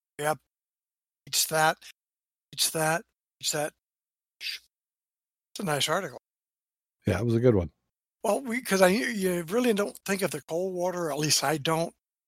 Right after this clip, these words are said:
Speaker 1: I know you look at the power plant to take water in and back out in summer. I know that they have a higher, thicker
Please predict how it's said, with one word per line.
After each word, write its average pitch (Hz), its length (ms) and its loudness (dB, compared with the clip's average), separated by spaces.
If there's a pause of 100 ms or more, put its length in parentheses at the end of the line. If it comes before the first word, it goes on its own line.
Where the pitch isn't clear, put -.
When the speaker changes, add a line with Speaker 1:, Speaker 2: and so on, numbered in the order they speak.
(260)
Speaker 1:
I 151 120 0
know 156 420 0 (360)
you 156 60 -10
look 156 120 -2
at 139 60 -6
the - 120 -20
power 165 220 0
plant 170 400 2
to 160 120 -2 (240)
take 151 220 -4
water 151 280 -2
in 151 120 0
and - 800 -14
back 139 240 0
out 151 260 4
in 131 100 -10 (360)
summer. 156 180 -4 (560)
I 143 280 -4
know 156 300 2
that 143 260 -4 (920)
they 156 100 0
have 147 180 4
a 135 260 -4
higher, 170 800 2 (600)
thicker 160 380 -4